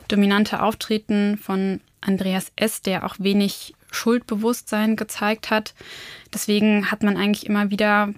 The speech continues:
durch diese ganze Diskussion und seine Einlassung auch fast vergessen, dass es hier ja um zwei Menschenleben geht. Es gab dennoch einige Situationen, die das nochmal nahegebracht haben. Zum einen wurde mehrfach abgespielt der Funkspruch von Alexander K.,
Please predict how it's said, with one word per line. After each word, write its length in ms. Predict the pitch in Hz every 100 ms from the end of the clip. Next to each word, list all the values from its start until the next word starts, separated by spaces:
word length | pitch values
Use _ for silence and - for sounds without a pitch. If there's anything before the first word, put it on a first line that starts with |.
| -
durch 240 | 208 -
diese 640 | - 196 196 190 196 - 208
ganze 260 | - 208 214
Diskussion 840 | 214 - 208 - 226 240 240 220 - - - -
und 100 | 202
seine 240 | 196 196
Einlassung 480 | - 202 202 - 180
auch 60 | -
fast 360 | - 202 -
vergessen, 680 | - 190 196 233 233 220 214
dass 180 | 190 -
es 100 | -
hier 180 | 202
ja 140 | 190 185
um 140 | 196
zwei 180 | - 185
Menschenleben 640 | 180 185 - 196 196 196
geht. 220 | 190 208 -
Es 80 |
gab 240 | - 185 - - - - - - -
dennoch 300 | 240 240 -
einige 360 | 214 214 214
Situationen, 720 | 208 214 214 202 - 233 262
die 60 | 226
das 180 | 208 -
nochmal 280 | 202 196 185
nahegebracht 680 | 185 226 220 208 208 - -
haben. 340 | 202 208 208
Zum 200 | - 196
einen 380 | 185 196 202 196 - - - _
wurde 220 | 214 208
mehrfach 380 | 196 208 220 202
abgespielt 760 | 208 - - - 214 208 208 196
der 120 | 190
Funkspruch 680 | - 233 262 - - 233
von 340 | 233 - 202 196
Alexander 600 | 190 196 - 196 190 185
K., 460 | - 196 202 247